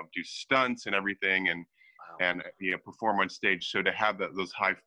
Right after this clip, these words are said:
Speaker 1: functioning prosthetic legs is really important to me. So.
Speaker 2: Is, do you have a website or is there, uh, somewhere?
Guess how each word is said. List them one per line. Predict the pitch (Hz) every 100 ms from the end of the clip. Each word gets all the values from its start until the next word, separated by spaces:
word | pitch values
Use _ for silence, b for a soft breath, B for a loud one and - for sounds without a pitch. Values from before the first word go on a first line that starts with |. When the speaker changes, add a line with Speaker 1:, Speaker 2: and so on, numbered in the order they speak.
| 101
Speaker 1:
functioning | 98 - - 90
prosthetic | - 87 - 82 76
legs | 85 85 87
is | 82
really | 82 78
important | - 82 82 87
to | 82
me. | - - -
So. | - - - _ _ _ _ _ _ _ _ _ b b
Speaker 2:
Is, | 156 147 -
do | 156
you | 190 196
have | 185
a | 185
website | 139 147 165 - 170 175 175
or | 147 127 127
is | 135 131 -
there, | 131 131 123 - _ -
uh, | 117 - - -
somewhere? | - 147 135 135 135 131 120